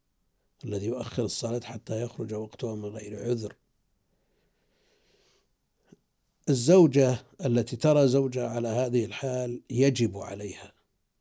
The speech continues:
يجب عليها، وهذا من إنكار المنكر،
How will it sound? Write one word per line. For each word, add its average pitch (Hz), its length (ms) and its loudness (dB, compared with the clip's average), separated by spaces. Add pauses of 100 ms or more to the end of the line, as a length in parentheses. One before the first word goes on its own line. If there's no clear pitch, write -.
(560)
يجب 113 380 -2
عليها، 104 400 -4
وهذا 110 440 -2
من 110 200 -4
إنكار 117 320 -2
المنكر، 117 680 -6